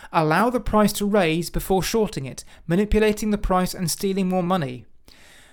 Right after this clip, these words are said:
The perpetrator of this crime on common sense ended with the theory that the vast majority of B S V holders now believe that it's just a matter of time before the truth comes out and the price explodes,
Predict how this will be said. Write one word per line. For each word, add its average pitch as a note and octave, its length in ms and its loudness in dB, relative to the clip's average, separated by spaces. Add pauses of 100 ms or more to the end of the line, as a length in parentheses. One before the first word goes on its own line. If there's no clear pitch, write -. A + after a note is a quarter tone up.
(280)
The - 80 -4
perpetrator - 680 2
of D3+ 160 -4
this C#3+ 180 -4
crime D#3 340 -2
on D3 140 -2
common C#3 280 -6
sense C#3+ 440 -6
ended A3+ 340 0
with A3 120 -8
the A#3 80 2
theory F3 360 2
that E3 240 -2 (280)
the E3+ 60 -2
vast F#3 400 4
majority G#3+ 540 0
of D#3+ 160 -4
B F3+ 140 4
S F#3+ 160 -2
V G3+ 80 0
holders D#3 360 0
now D3 320 2
believe C#3+ 460 2
that D#3 100 -2
it's D#3 120 -4
just E3 200 -6
a D#3 40 -2
matter D#3+ 340 -2
of G3 120 -6
time C3 440 0 (200)
before D#3+ 220 -2
the D3 80 2
truth F#3+ 320 0
comes F#3 280 0
out D3+ 240 -4 (160)
and D3+ 120 -2
the D3+ 60 -2
price F3+ 340 0
explodes, E3 840 0